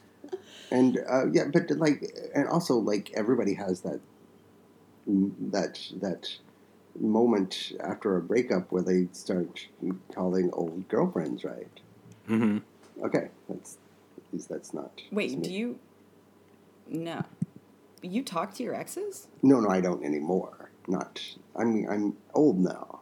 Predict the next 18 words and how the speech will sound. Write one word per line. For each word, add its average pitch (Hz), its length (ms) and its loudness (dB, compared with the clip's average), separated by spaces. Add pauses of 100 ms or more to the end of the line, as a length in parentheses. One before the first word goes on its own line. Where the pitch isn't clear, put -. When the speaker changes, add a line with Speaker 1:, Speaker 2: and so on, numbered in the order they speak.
Speaker 1:
but - 120 -4
in 180 100 4
my 131 140 2
twenties, - 600 -4 (220)
sure. - 460 0 (120)
Speaker 2:
<laughs> 156 100 4 (1000)
Speaker 3:
Oh, 196 140 -8
God, 196 320 -6
no! 151 280 -8 (1120)
I 180 80 -2
would 170 120 -2
never 180 420 -2
talk 156 240 -10
to 151 120 -12
an 131 260 -10
ex. - 200 -20 (160)
Speaker 1:
No? 143 560 -2 (340)
Speaker 2:
Really? 147 320 4